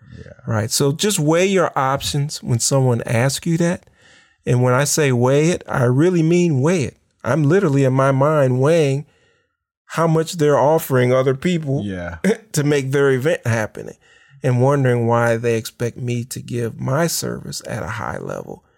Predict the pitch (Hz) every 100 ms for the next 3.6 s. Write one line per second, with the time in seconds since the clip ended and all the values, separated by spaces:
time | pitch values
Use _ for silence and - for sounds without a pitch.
0 | _ _ _ _ - 120 107 - 123 117
1 | - 113 110 - - 156 147 123 135 -
2 | _ _ _ _ - 123 110 117 127 123
3 | 117 113 110 110 -